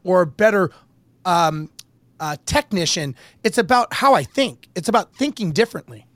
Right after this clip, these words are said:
And so the biggest challenge with most people that are trying to get to the next level, and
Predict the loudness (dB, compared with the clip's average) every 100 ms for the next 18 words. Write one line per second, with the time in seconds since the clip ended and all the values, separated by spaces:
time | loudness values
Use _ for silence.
0 | _ _ _ _ -4 2 2 2 0 0
1 | -2 -2 0 2 2 0 2 2 2 0
2 | 0 2 2 0 0 0 0 -2 -4 -4
3 | -6 -4 -2 0 2 0 0